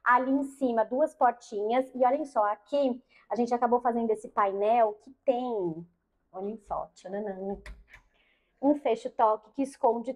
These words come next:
todo o quadro de luz aqui, ó. Então ficou um painel bem discreto, né, pra não ficar muito aparente aqui nessa área da entrada.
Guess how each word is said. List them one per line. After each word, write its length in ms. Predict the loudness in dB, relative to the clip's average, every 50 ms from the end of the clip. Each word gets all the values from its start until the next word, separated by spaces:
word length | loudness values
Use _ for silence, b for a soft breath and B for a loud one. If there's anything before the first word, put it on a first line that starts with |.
| _ _
todo 280 | 4 6 6 6 4 2
o 40 | 2
quadro 260 | 2 2 2 2 0
de 120 | -4 -4
luz 240 | -2 0 0 2 2
aqui, 360 | 0 -2 -2 -6 -8 -8 -8 _ _ -6
ó. 180 | -4 -4 -4 -6 -10 _ _ b b b b b b
Então 240 | -6 0 0 0 0
ficou 260 | 0 0 2 2 2
um 60 | 4
painel 320 | 4 2 4 6 4 4 4
bem 300 | 6 4 4 4 2 0
discreto, 840 | -2 -4 -8 -10 -8 -2 0 2 2 4 2 2 0 -2 -4 -2
né, 240 | 2 2 4 2 2
pra 240 | 0 0 0 0 0
não 160 | 0 -2 -4
ficar 320 | -6 -8 -8 -4 -4 -4
muito 220 | -2 -4 -8 -4 -4
aparente 520 | -4 0 0 0 0 0 -2 -4 -6 -10
aqui 140 | -16 -10 -6
nessa 260 | -4 -4 -4 -4 -4
área 280 | -4 -2 -2 -2 -2 -2
da 100 | -2 -2
entrada. 680 | -4 -4 -6 -6 -10 -8 -10 -12 -14 -12 -14 -14